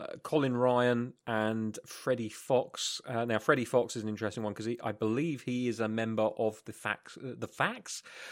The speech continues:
the Fox acting dynasty, which, uh, includes an awful lot of well-known British actors with the last name Fox, including Amelia,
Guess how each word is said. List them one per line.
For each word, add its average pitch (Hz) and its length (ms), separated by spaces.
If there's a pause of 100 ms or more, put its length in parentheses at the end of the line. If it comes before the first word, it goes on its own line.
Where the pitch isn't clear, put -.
(140)
the 135 60
Fox - 520
acting 123 400
dynasty, 110 640
which, 104 500
uh, 104 300
includes 107 640
an 107 200
awful 107 420
lot 101 260
of 98 260
well-known 95 360
British 107 260
actors 101 380
with 98 240
the 101 80
last 98 260
name 101 180
Fox, - 260
including 101 340
Amelia, 113 480